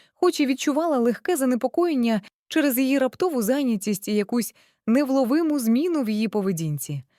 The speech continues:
Вона навіть допомагала Олі з вибором сукні,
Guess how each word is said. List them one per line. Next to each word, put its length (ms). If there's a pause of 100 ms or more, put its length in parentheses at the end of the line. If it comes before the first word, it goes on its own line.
(260)
Вона 260
навіть 260
допомагала 680
Олі 280
з 80
вибором 400
сукні, 500